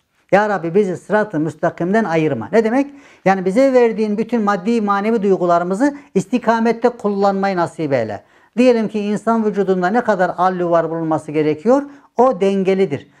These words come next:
Onun aşağında, aşağısında bulunması da bedene zarar. Onun yukarısında bulunması da bedene zarar.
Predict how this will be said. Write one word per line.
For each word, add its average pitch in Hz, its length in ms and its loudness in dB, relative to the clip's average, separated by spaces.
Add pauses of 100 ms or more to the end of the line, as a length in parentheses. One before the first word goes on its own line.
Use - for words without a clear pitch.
(160)
Onun 247 180 2
aşağında, 185 580 0
aşağısında 165 540 -2
bulunması 180 460 -2
da 147 220 0 (260)
bedene 143 360 2
zarar. 233 400 0 (300)
Onun 262 180 4
yukarısında 220 720 -2
bulunması 190 440 -2
da 156 140 -2
bedene 139 340 -2
zarar. 104 360 -8